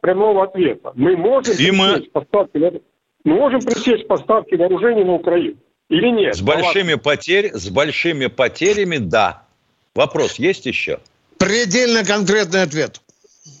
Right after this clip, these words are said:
Speaker 1: Ну, то есть потому, что вот из-за этих больших потерь мы эту задачу не решаем, мы не можем решить. В этом
Speaker 3: Мы решаем, только недостаточно, уважаемые. Мы всё-таки
Speaker 1: причина
Speaker 3: кое-что там побили.
Speaker 1: То
Speaker 2: Вот
Speaker 1: есть и причина
Speaker 2: попробовали,
Speaker 1: в том,
Speaker 2: вот
Speaker 1: что
Speaker 2: попробовали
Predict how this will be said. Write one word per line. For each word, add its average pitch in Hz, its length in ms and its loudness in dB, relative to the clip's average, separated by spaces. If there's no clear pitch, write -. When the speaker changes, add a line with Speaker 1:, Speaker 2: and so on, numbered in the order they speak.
Speaker 1:
Ну, 277 120 2
то 214 120 4
есть - 180 -4
потому, 233 420 0
что 151 240 -2
вот 151 260 -2
из-за 165 240 0
этих 202 320 0
больших 156 420 -2
потерь 156 400 0
мы 156 140 2
эту 226 220 -2
задачу 190 440 0
не 151 160 2
решаем, 143 580 -2
мы 147 100 2
не 202 100 2
можем 135 320 0
решить. 131 340 -8
В 175 100 0
этом 202 280 0
Speaker 3:
Мы 220 240 2
решаем, 220 800 0
только 208 340 0
недостаточно, 202 1300 -4
уважаемые. 120 720 -6
Мы 170 160 2
всё-таки 190 520 0
Speaker 1:
причина 277 280 4
Speaker 3:
кое-что 175 320 -2
там 175 320 -2
побили. 135 580 -4
Speaker 1:
То 151 100 0
Speaker 2:
Вот 147 140 2
Speaker 1:
есть - 20 -12
и - 20 -14
причина 233 120 4
Speaker 2:
попробовали, 180 640 2
Speaker 1:
в - 40 -4
том, 233 140 2
Speaker 2:
вот - 180 0
Speaker 1:
что 214 120 0
Speaker 2:
попробовали 196 600 2